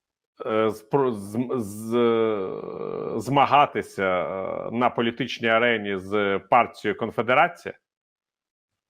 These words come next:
яка, як ми бачимо, може демонструвати не тільки там антиукраїнські, але й антисемітські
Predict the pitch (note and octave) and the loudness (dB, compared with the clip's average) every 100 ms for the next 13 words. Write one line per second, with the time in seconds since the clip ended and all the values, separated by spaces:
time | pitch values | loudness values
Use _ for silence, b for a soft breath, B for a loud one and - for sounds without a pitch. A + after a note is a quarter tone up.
0 | _ _ _ _ _ _ _ _ _ - | _ _ _ _ _ _ _ _ _ -6
1 | A2 A#2 - A#2 G#2 G2 F#2+ _ _ _ | 0 0 4 6 6 6 0 _ _ _
2 | _ _ _ B2 A#2 A2+ G#2+ G#2+ - G#2 | _ _ _ -2 -2 0 2 2 0 -6
3 | G2+ A2 A2 G#2+ G#2+ G2 - _ _ _ | -4 0 2 2 -2 -2 -6 _ _ _
4 | _ _ _ _ - B2 B2 - B2 B2+ | _ _ _ _ -4 -2 -2 0 4 4
5 | A#2+ A#2 A2+ - C#3+ B2+ B2 A#2 A2+ G#2+ | 4 -2 -4 -2 -2 -2 -2 -2 -2 -2
6 | A#2 G2+ A#2 A#2 G#2 - - G2 G2+ G#2 | -4 -2 -2 -2 -2 -8 -2 0 2 0
7 | - A2 B2 A#2 D3 - - - | -2 -6 -4 -4 -4 -8 -10 -10